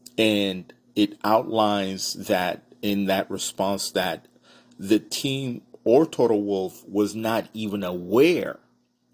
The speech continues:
of any impending questions or investigations. They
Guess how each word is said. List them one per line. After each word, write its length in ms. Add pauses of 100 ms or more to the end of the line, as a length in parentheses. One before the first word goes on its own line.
(160)
of 240 (100)
any 380
impending 600
questions 960 (100)
or 380
investigations. 1300
They 640